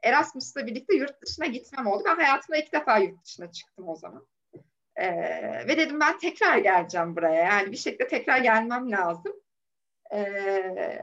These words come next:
o yüzden hani şeyler araştırdım. Şimdi İskandinav ülkelerinde burs imkanı vardı.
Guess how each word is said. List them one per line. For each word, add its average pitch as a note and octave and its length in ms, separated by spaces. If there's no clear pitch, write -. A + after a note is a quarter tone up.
o C4+ 120
yüzden D4+ 280
hani D#4+ 200
şeyler D4+ 300
araştırdım. G#3 920
Şimdi A3 260
İskandinav B3+ 920
ülkelerinde B3+ 880
burs B3 260
imkanı A3 480
vardı. D#3+ 500